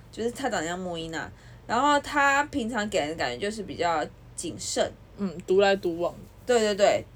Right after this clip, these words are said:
Speaker 1: 谨慎，然后她聊的天也比较不会让人觉得靠得很近那种，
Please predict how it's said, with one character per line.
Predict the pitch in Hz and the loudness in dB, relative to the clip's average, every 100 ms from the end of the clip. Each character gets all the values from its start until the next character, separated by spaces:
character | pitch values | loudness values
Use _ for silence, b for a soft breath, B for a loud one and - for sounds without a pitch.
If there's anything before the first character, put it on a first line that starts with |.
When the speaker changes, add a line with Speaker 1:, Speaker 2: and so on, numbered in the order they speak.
| - - | -20 -16
Speaker 1:
谨 | - 190 185 | -10 -8 -6
慎， | 262 208 | -4 -2
然 | 180 | 0
后 | 220 | 0
她 | 226 277 | -2 -2
聊 | 247 208 | 2 6
的 | 185 | 6
天 | 202 247 220 | 6 0 0
也 | 190 | 0
比 | 175 160 | -2 -4
较 | 180 180 160 147 - - | 0 0 0 -4 -12 -8
不 | 202 | -2
会 | 254 | 0
让 | 254 226 | 2 0
人 | 185 | -2
觉 | 185 175 | -2 0
得 | 175 175 | 0 -2
靠 | - 233 190 | -2 0 2
得 | |
很 | 208 165 | 0 -6
近 | 156 196 185 | -8 -8 -6
那 | 185 | -6
种， | 165 | -6